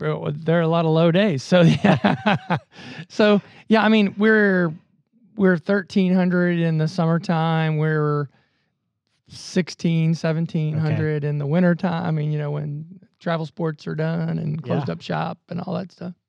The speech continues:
Speaker 2: And there's close to that with the other three campuses, maybe a little bit less?
Speaker 1: Yeah, yeah, close to that, maybe. I mean, in, on a given Sunday right now,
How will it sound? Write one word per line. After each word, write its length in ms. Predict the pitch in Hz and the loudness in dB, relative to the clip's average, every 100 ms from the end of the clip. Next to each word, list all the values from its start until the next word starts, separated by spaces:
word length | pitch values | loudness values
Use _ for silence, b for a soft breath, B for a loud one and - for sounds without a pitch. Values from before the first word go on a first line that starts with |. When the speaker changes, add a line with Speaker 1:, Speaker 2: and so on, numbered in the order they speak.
| _ | _
Speaker 2:
And 180 | 131 127 | -2 0
there's 560 | 127 123 117 - - - _ _ _ _ _ _ _ _ _ _ | 0 -2 -4 -8 -18 -20 _ _ _ _ _ _ _ _ _ _
close 400 | - 131 127 139 - | -14 -6 -4 -4 -4
to 120 | 156 | -2
that 260 | 160 165 - | 0 -2 -6
with 200 | 165 151 - | -8 -8 -8
the 80 | 156 | -4
other 260 | 147 147 151 | -4 -4 -6
three 220 | 160 156 | -6 -8
campuses, 840 | - 160 160 151 - 165 165 - | -6 -8 -6 -10 -8 -10 -10 -12
maybe 240 | 139 139 147 | -10 -6 -4
a 60 | |
little 200 | 147 151 | -4 -4
bit 160 | 151 - | -8 -12
less? 560 | 147 143 139 - - - - | -10 -8 -10 -14 -16 -18 -2
Speaker 1:
Yeah, 180 | 311 277 - - | -2 -2 -6 -2
yeah, 120 | 226 | -2
close 280 | - 277 - | 0 -2 0
to 80 | 175 | -2
that, 120 | 180 | 0
maybe. 220 | 190 180 | 0 0
I 120 | 180 | 0
mean, 200 | 196 202 - b b | 2 0 -2 b b
in, 140 | 214 208 | -4 -2
on 140 | - 220 | 0 -2
a 40 | |
given 300 | 190 240 254 | 2 2 2
Sunday 320 | 226 202 196 | 0 0 2
right 200 | 180 170 160 | 0 0 -2
now, 440 | 156 151 151 | -2 -2 -4